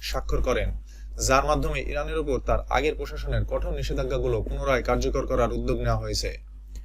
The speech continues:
ট্রাম্প প্রশাসন দুই হাজার আঠারো সালে ইরানের সঙ্গে করা আন্তর্জাতিক পারমাণবিক চুক্তি বাতিল করার পর থেকে দেশটির উপর সর্বোচ্চ চাপ প্রয়োগের নীতি অনুসরণ করেছিল।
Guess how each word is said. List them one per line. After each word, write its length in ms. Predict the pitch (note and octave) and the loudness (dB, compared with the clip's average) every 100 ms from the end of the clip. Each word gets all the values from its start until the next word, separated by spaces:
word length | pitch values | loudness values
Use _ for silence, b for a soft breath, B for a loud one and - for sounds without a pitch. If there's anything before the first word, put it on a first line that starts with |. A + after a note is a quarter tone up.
| B B B B - | B B B B -8
ট্রাম্প 240 | - F3+ F#3 | 0 2 2
প্রশাসন 420 | F3+ F3+ F#3+ F3 | -2 -2 -2 2
দুই 100 | E3 | 4
হাজার 240 | E3 E3 | 4 4
আঠারো 280 | - C3 E3+ | 2 0 -2
সালে 340 | - C#3+ A2+ - | -2 0 0 -2
ইরানের 300 | D#3 D#3+ E3+ | -6 -6 -6
সঙ্গে 360 | - E3 E3 D#3+ | -8 -6 -2 0
করা 240 | D3 C3+ | 0 2
আন্তর্জাতিক 680 | G#2+ - D3 D#3 E3 D#3+ D#3 - | 2 0 -2 -2 -2 -2 -4 -6
পারমাণবিক 540 | - D3 D#3+ D#3+ D#3+ D3+ - | -4 -4 -4 -4 -4 -4 -6
চুক্তি 320 | D#3+ - D3 | -6 -2 0
বাতিল 320 | C3+ C3 C#3+ | 0 0 -2
করার 220 | D3 C#3+ | 0 0
পর 200 | C3 C3+ | 0 -4
থেকে 360 | - C#3+ A2 - | -2 -2 -2 -4
দেশটির 400 | - D3 - D#3+ | -2 -2 0 0
উপর 220 | D3+ C3 | 0 0
সর্বোচ্চ 440 | A2+ - D3 D#3 D3+ | -2 -2 -4 -4 -6
চাপ 360 | C#3+ C#3+ C3 | -4 -4 -4
প্রয়োগের 300 | - C#3+ C3 | -2 0 2
নীতি 260 | B2 C3 C3+ | 0 -2 -2
অনুসরণ 420 | C3 B2+ B2+ B2 | -2 -2 -2 0
করেছিল। 400 | A#2+ A#2 A2+ G2+ | 0 0 0 -2